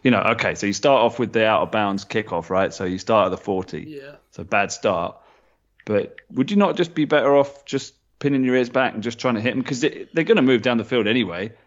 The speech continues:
Speaker 1: And if, if you try and blitz and they throw behind it and they score, at least you could maybe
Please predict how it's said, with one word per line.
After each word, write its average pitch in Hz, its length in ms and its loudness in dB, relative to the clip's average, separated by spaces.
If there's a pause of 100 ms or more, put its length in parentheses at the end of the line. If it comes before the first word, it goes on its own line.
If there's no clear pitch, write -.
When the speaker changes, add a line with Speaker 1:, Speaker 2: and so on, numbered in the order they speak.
Speaker 1:
And 127 100 0
if, - 160 -4 (260)
if - 320 -8
you 147 60 -2
try 143 220 2
and 104 100 -4
blitz 127 240 -2
and 113 100 -6
they 107 120 -2
throw 113 220 -2
behind 107 360 -2
it - 340 -6
and 107 160 -6
they 104 100 -2
score, 101 380 2
at 98 60 2
least 117 220 0
you 113 80 0
could 104 240 -6 (100)
maybe 104 320 0